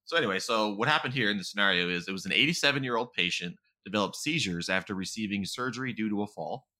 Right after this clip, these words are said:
and the doctors used electrocephalography, or E E G, to monitor his condition. Unfortunately, the patient deteriorated and passed away while these recordings were taking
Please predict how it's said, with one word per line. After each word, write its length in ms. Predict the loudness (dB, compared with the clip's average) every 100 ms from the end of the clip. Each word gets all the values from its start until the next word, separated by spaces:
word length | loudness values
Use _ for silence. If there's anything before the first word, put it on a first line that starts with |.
| _ _ -20 _ -2
and 420 | 2 2 0 -4
the 80 | 2
doctors 500 | 4 4 2 -2 0
used 300 | 0 0 0
electrocephalography, 1400 | 0 0 2 4 4 0 -2 -2 4 4 4 0 -4 -4 -2
or 200 | -2 -2
E 40 | -2
E 180 | -4 -2
G, 380 | 0 0 -2 -8 -20 _ -6
to 80 |
monitor 460 | 4 6 6 6 4
his 160 | 4 -2
condition. 500 | -2 0 -2 -4 -10 _ _ _ _ -12
Unfortunately, 640 | -8 -2 -2 0 0 0 -2
the 100 | 0
patient 360 | 0 0 -2
deteriorated 680 | -2 0 2 2 2 0 -2 -6
and 220 | -6 -6 _ _
passed 280 | 0 0 -2
away 440 | 0 2 4 2 -4 _
while 260 | 4 6
these 200 | 4 0
recordings 440 | -2 0 2 2 0
were 80 | -2
taking 400 | -2 -2 -6